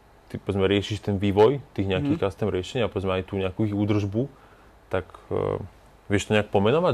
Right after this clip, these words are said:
Speaker 1: že v čom sa líši také tá správa a údržba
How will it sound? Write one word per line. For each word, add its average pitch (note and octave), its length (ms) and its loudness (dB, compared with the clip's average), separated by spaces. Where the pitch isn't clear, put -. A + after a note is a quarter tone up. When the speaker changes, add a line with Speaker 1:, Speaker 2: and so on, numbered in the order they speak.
Speaker 1:
že F#2+ 80 -4
v - 80 -18
čom G#2 80 0
sa G2+ 160 0
líši G2 320 -2
také F#2 400 -2
tá F#2+ 80 -6
správa G2+ 480 4
a G2 80 6
údržba G#2+ 480 0